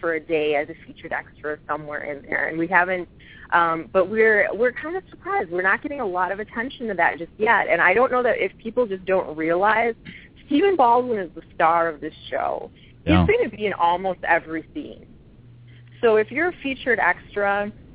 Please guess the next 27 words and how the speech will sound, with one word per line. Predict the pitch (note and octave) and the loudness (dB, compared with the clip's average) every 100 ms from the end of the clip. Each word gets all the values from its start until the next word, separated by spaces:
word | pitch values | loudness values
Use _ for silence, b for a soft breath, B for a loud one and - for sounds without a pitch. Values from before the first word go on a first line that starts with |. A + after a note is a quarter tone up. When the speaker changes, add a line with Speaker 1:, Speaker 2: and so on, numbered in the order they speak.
| - E3+ | -20 0
Speaker 1:
that | G#3 A3+ B3+ | 4 4 2
means, | B3 A#3+ A#3 - | -8 -6 -6 -2
and | F#3+ F#3 - | -2 -2 -4
for | G3+ | -2
a | F#3+ - | -2 -2
full | G#3 A3+ | 0 2
day, | F#3 E3 D#3+ F3+ | 4 4 2 -2
we're | F3+ F3 | -6 -4
gonna | F#3+ F#3 | -4 -6
be | F3 | -6
working | E3+ F3+ E3 | -4 -4 -6
on | D#3 D#3 | -12 -8
more | D#3+ | -8
than | E3 D#3+ | -8 -8
one | D#3 D#3 - | -10 -12 -10
scene. | D#3 D#3 D#3 D3 | -10 -8 -10 -2
You're | A#3 D#4+ | -2 -2
probably | - A3 A#3+ D4 C#4+ C4 | 0 2 2 0 -6 -6
going | B3+ | -4
to | A#3 | -4
be | G3 G3 - | -6 -10 -6
in | F3+ G3 | -4 -4
a | F#3 - | -6 -8
scene | F#3 F#3+ F#3 | -4 -2 -2
and | D#3 | 0
on | C#3+ D#3+ E3+ - | 2 0 -2 0
set | E3 E3+ | 0 0